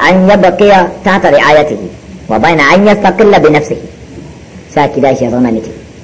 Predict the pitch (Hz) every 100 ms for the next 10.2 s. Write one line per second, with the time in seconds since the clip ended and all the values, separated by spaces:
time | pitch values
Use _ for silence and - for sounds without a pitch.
0 | - - - - - 117 143 160 151 -
1 | - - - - - 117 117 110 131 135
2 | 127 131 104 - - - - - - -
3 | 110 110 110 101 - - - - - 127
4 | 127 113 95 143 131 113 95 90 - -
5 | - - - 160 240 214 190 170 135 -
6 | - - - 240 233 294 285 254 226 220
7 | 208 233 240 233 220 175 - 196 208 208
8 | - 208 226 196 220 196 - 147 123 -
9 | 98 - - - - 165 175 190 156 143
10 | 123 101